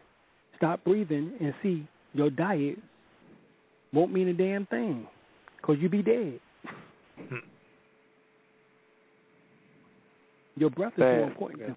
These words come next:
Speaker 1: food. Your breath is more
Speaker 2: Fast.
Speaker 1: important than water.
Speaker 2: Yeah.
Speaker 1: As a matter of fact, we know the formula. We know that you can go without water for two weeks.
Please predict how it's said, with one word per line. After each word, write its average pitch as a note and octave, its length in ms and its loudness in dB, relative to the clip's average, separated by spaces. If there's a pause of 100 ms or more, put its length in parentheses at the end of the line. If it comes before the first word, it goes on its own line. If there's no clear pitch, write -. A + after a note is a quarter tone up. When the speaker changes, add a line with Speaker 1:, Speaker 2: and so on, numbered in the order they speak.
(100)
Speaker 1:
food. A2+ 340 0 (680)
Your D3+ 100 2
breath F3 260 -2
is D3+ 80 0
more C3+ 200 6
Speaker 2:
Fast. - 100 -6
Speaker 1:
important D#3 300 -6
than D#3+ 280 0
water. C#3+ 220 2
Speaker 2:
Yeah. A2 140 -14 (1800)
Speaker 1:
As C3 60 2
a D3 40 6
matter D3+ 260 6
of C3+ 80 -6
fact, A3 300 -2
we F3 80 -4
know E3+ 360 2 (300)
the D3 180 0
formula. F3+ 480 -2 (380)
We C3 80 -2
know C#3+ 180 4
that C#3+ 60 2
you C3+ 120 0
can D#3+ 100 0
go C3 140 0
without C#3 380 -2
water B2 440 -2 (1000)
for D3+ 120 4
two C#3+ 200 -2
weeks. B2+ 400 -6